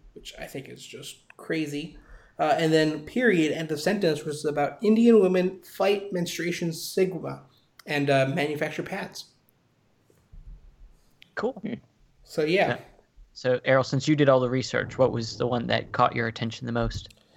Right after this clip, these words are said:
Speaker 1: Well, from my research at looking at, uh, at, at the odds, uh, Black Sheep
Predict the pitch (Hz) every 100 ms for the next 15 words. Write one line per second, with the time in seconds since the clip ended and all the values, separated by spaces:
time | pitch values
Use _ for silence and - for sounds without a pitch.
0 | - - - - - - - 156 143 139
1 | 131 - - - 147 139 143 165 180 175
2 | 147 143 156 143 143 139 139 139 131 -
3 | _ 135 131 135 _ _ _ _ _ _
4 | _ 170 151 160 139 135 165 156 135 139
5 | - 247 151 135 135 - - - 160 147
6 | - 143 139